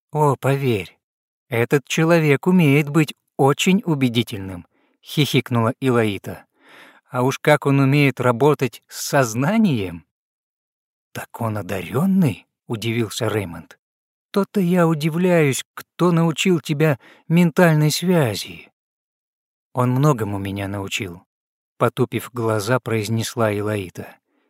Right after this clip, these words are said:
«Я не встречала таких прежде. И, думаю, не встречу никогда». Реймонд пристально посмотрел на неё. «Ита, мне кажется, или ты в самом деле?»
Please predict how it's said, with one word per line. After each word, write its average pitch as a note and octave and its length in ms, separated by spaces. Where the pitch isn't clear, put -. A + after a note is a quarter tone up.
«Я A#2 280
не A2+ 220
встречала B2 720
таких A2 400
прежде. G2 580
И, B2+ 100
думаю, A#2 400
не A#2+ 120
встречу A2+ 680
никогда». A2 680
Реймонд D3 460
пристально C#3 560
посмотрел C3 640
на G2 100
неё. F#2 380
«Ита, A#2 540
мне B2 480
кажется, F3 520
или D3 840
ты D3+ 340
в - 100
самом D3 1000
деле?» D#3 600